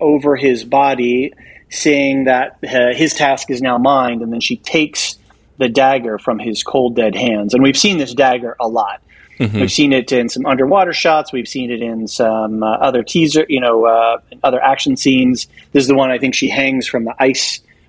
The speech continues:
Speaker 1: waterfalls from. So I think this dagger definitely is gonna play, uh, throughout.
Speaker 2: Right.
Speaker 1: Um, let's see. We then cut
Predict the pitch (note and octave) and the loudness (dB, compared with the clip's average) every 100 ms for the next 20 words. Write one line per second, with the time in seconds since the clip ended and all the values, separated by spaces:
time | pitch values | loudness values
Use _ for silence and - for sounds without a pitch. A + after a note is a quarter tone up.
0 | - C#3 C3+ C3+ C3+ C3 B2 - C3 C3 | -2 0 0 2 2 2 -2 -2 0 0
1 | B2+ C3 B2 D#3+ C#3+ C3+ C3+ C3 B2 A#2 | -2 0 2 2 2 0 2 2 2 0
2 | A#2+ A#2+ A#2 G#2+ B2 A2 - - - - | -2 -4 -6 -4 -4 -4 -8 -16 -10 0
3 | C3 A2+ G2+ G#2 - - A#2 A#2 A2+ C3+ | 2 4 0 -2 -8 -2 0 0 -2 0
4 | A#2 A#2 G2 - - _ _ _ - - | 2 2 -2 -8 -16 _ _ _ -20 -20
5 | - G2 F2+ - _ _ C#3+ C3 B2+ B2+ | -6 -4 -6 -10 _ _ 2 4 4 4
6 | B2+ B2+ B2+ B2+ B2+ B2+ A#2+ - A2+ G#2 | 4 4 2 0 -2 -2 -2 -2 -2 -2
7 | A2+ A2+ A2+ A2+ A2+ A#2 D3 D#3+ D#3+ D#3 | 0 0 2 2 0 2 2 2 0 -2
8 | D#3 D3 | -2 -2